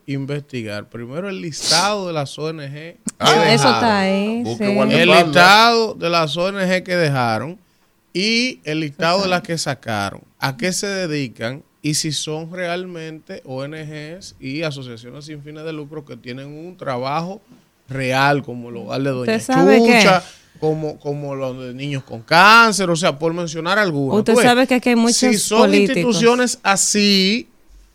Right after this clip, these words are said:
Speaker 1: no hay
Speaker 3: La que,
Speaker 1: problema.
Speaker 3: la que,
Speaker 1: Ahora,
Speaker 3: la que
Speaker 1: yo
Speaker 3: dejaron.
Speaker 1: no quiero,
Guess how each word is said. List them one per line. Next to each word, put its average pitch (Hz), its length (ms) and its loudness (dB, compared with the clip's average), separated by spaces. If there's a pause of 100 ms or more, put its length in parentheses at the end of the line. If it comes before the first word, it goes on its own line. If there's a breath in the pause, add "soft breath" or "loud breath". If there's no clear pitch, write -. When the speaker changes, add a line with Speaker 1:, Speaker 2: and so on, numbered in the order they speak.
(140)
Speaker 1:
no 127 320 -6
hay 147 200 -2
Speaker 3:
La 196 140 4
que, 190 100 -2
Speaker 1:
problema. 226 380 2
Speaker 3:
la 196 80 0
que, 165 60 4
Speaker 1:
Ahora, 202 320 6
Speaker 3:
la 190 120 -2
que 196 80 0
Speaker 1:
yo 190 80 4
Speaker 3:
dejaron. 208 440 4
Speaker 1:
no 208 60 -8
quiero, 233 760 2